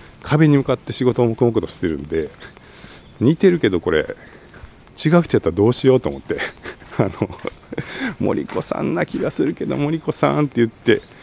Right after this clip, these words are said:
振り向いたら違う人やったらめっちゃ気まずいなと思って、仕事してるのを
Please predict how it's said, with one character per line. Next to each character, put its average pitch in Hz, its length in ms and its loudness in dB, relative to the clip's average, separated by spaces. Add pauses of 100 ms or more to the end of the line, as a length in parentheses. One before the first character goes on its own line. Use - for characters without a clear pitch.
(220)
振 143 120 2
り 139 80 6
向 147 100 6
い 135 60 2
た 110 80 4
ら 98 120 2
違 113 60 2
う 117 100 4
人 - 140 0
や - 20 6
っ - 40 -6
た - 120 -2
ら 82 60 0
め 98 120 0
っ 117 140 -4
ち - 80 -6
ゃ 143 40 4
気 147 80 4
ま 156 100 4
ず 127 100 2
い 92 60 4
な 85 120 2
と - 80 -8
思 80 100 -4
っ - 20 -8
て、 - 280 -2 (100)
仕 - 200 -4
事 120 220 -4
し - 100 -10
て 120 140 -2
る 113 100 2
の 101 120 -2
を 80 180 -8